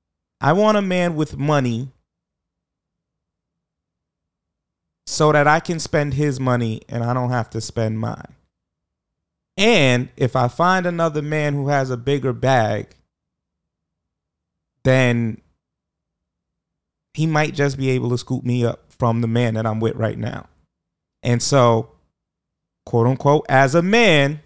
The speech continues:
you always gotta be top dog. You always gotta be searching for ways to have more money than everybody else around you. This is her mindset. I know that's not the mindset of,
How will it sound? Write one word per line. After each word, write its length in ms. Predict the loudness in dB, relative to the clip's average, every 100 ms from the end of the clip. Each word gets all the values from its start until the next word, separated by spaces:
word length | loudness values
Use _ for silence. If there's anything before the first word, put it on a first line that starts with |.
| _ _ _ _ _ _ _ _ _ _ _ _ _ _ _ _ _ _ 0
you 160 | 4 6
always 200 | 6 4
gotta 260 | 2 2
be 140 | 0 -2
top 300 | 0 0 0
dog. 300 | -6 -6 -14 _ _ _ _ _ _ _ _ _ _ _ _ _ _ _ -4
You 240 | 0 4
always 360 | 4 4 0 0
gotta 300 | 2 2 0
be 120 | -4
searching 380 | -4 -4 -6 -10
for 140 | -8
ways 380 | -4 -2 -2 -4
to 100 | -4
have 220 | -2 -2
more 160 | -4 -4
money 240 | -4 -4
than 180 | -6 -6
everybody 480 | -6 -6 -4 -4 -4
else 220 | -8 -10
around 340 | -14 -14 -16
you. 140 | -20 -20 _ _ _ _ _ _ _ -4
This 160 | -2
is 120 | -2 -2
her 120 | -2
mindset. 480 | -2 -6 -8 -8 -6
I 180 | -4 -2
know 200 | -2 -2
that's 220 | -4 -6
not 180 | -8 -6
the 80 |
mindset 420 | -6 -4 -4 -6 -4
of, 160 | -6